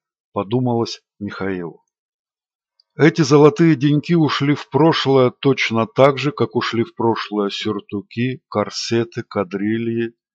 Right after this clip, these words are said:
безик, интеллектуальная карточная игра, крепостное право и иконы в каждом доме. Несмотря на то, что для них это были золотые деньги,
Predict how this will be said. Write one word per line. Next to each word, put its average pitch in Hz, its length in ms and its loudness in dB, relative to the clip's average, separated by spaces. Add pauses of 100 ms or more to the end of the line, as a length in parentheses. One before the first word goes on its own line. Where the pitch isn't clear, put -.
(320)
безик, 113 600 -2 (160)
интеллектуальная 117 1040 0
карточная 110 760 -2
игра, 107 320 -4 (540)
крепостное 143 720 2
право 151 500 6 (340)
и 156 420 0
иконы 143 380 4
в - 80 -10
каждом 90 460 -6
доме. 82 240 -12 (1000)
Несмотря 127 560 2
на 131 140 4
то, 160 200 2
что - 300 -2
для 110 300 0
них 139 300 0
это 107 220 -2
были 113 320 0
золотые 98 640 -4
деньги, 92 560 -10